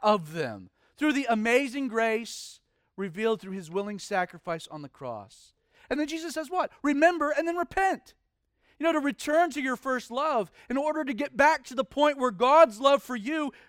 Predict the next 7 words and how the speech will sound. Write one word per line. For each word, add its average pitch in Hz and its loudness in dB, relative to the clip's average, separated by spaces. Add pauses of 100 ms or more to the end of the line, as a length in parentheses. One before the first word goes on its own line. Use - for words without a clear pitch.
is 269 0
the 262 -2
preeminent 277 -2
thing, 277 -4
the 233 -2
motivating 254 2
reality. 240 2